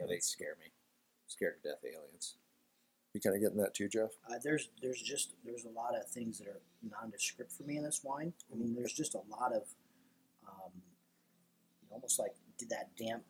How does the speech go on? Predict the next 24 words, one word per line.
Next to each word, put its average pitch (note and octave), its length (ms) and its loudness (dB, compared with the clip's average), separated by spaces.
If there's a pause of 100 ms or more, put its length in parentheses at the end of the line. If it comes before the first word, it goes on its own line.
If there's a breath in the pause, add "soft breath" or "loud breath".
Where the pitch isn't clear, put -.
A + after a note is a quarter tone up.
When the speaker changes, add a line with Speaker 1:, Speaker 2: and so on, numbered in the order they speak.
Speaker 3:
forest B2 460 0
floor B2 360 2
on A2 120 4
the G#2 80 -6
nose A2+ 560 2 (500)
with A2 220 2
the G#2+ 80 -2
wild A2 320 4
mushrooms B2 800 4
and G#2+ 80 -6
a G#2 40 -10
bunch A#2 240 -2
of A2 80 -4
that A2+ 220 -2
going A2 240 -4
on G2+ 180 -14
as G2 140 -6
well. F#2+ 160 -6
It's - 100 -8
just, - 240 0 (680)
it's - 200 10
so, D#3+ 560 12
it's - 160 8
so B2+ 500 10